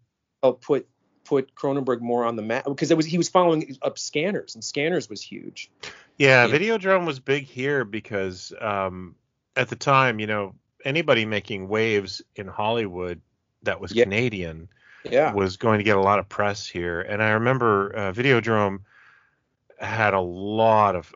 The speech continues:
Speaker 2: of publicity here. And, and of course, there's some Toronto, like, re-, um, radio personalities in that film. Um, you know, <laughs> just, like, he used to cast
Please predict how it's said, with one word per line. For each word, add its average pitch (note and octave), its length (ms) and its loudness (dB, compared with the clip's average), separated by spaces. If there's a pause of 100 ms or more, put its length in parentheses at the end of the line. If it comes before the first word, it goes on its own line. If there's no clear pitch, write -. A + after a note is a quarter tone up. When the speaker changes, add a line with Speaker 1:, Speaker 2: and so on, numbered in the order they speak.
Speaker 2:
of F#2 200 -10 (100)
publicity F2+ 500 -10
here. E2 300 -12
And, F2+ 260 -12
and F2+ 240 -10
of E2+ 180 -16
course, G2 340 -2
there's F#2+ 160 -2
some F#2+ 220 -10 (520)
Toronto, B2 480 4
like, G2+ 260 -2
re-, G#2 340 -6
um, F2+ 500 -6 (260)
radio A2+ 500 0
personalities G2+ 1000 -2
in G2 140 -4
that F#2 240 -2
film. F#2 760 -4 (100)
Um, D#2+ 540 -6 (580)
you A2+ 100 2
know, A2 140 4 (200)
<laughs> - 260 -12
just, C#3 280 0 (360)
like, A2+ 160 4
he C#3+ 180 4
used C#3 220 2
to B2+ 60 0
cast A#2 560 0